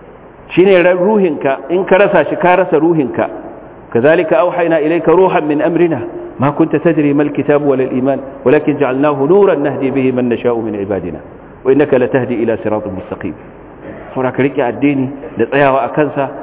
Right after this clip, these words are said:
da jajircewa a kansa, shine huwiyya, shine identity na musulmi a koyaushe. Kuma shine zai sa Allah ya baka izza, ya baka nasara, ya baka ɗaukaka, ya tsaya maka, ya shige maka gaba. Allah ka shige mana gaba, Allah ka shige mana gaba. Duk abin da ya fi ƙarfin mu, Allah ka iya mana.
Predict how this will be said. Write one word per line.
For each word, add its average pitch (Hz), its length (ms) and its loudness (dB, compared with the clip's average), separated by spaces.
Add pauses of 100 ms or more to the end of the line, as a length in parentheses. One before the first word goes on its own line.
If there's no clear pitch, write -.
da 110 80 0
jajircewa 139 500 2
a - 60 2
kansa, 139 360 -2 (340)
shine 160 280 4
huwiyya, 131 460 2 (380)
shine 180 180 4
identity 151 580 0
na 139 100 2
musulmi 120 380 -2
a - 80 -2
koyaushe. - 440 -2 (320)
Kuma 135 180 2
shine 147 300 0
zai 135 200 -2
sa 135 140 2
Allah 135 200 0
ya 117 60 -2
baka 135 260 -2
izza, 117 340 0 (340)
ya 98 60 0
baka 131 300 2
nasara, 139 360 0 (220)
ya 104 80 -2
baka 139 240 2
ɗaukaka, - 440 -2 (240)
ya 101 80 -4
tsaya 156 320 4
maka, 123 280 -4 (140)
ya 214 80 0
shige 170 280 2
maka 139 220 0
gaba. 98 280 -2 (120)
Allah 131 200 0
ka - 100 -8
shige 131 260 0
mana 113 160 0
gaba, - 240 -6 (300)
Allah 123 180 0
ka 120 80 -6
shige 139 260 0
mana 113 200 0
gaba. 90 340 -4
Duk 151 160 2
abin 143 220 0
da 135 60 4
ya 127 60 2
fi 127 60 -4
ƙarfin 131 280 -2
mu, 127 100 0
Allah 123 200 0
ka - 120 -6
iya 123 180 0
mana. 101 220 -2